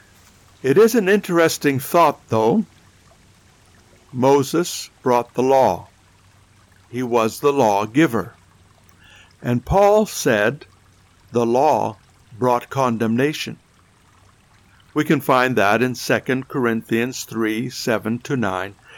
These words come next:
and Romans four fifteen. And he, Moses, the lawgiver, turns water into blood. But Messiah, who brought grace and truth,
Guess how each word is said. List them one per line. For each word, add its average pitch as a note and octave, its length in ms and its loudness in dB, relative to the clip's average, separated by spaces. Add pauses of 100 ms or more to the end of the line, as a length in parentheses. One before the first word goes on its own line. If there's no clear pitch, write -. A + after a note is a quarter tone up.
(320)
and C#3 160 -2
Romans C#3+ 500 2
four C#3 640 0
fifteen. C3 640 -2 (2000)
And C3+ 220 -2
he, E3+ 440 2
Moses, B2+ 720 0
the C#3+ 160 -2
lawgiver, C#3 840 0 (920)
turns B2 340 -6
water A#2 600 0 (920)
into A#2+ 320 -6
blood. C3 400 -2 (1700)
But B2 200 -2
Messiah, B2 720 0 (560)
who C3+ 120 -4
brought A#2 400 0
grace B2+ 400 0
and G#2+ 180 -6
truth, - 680 0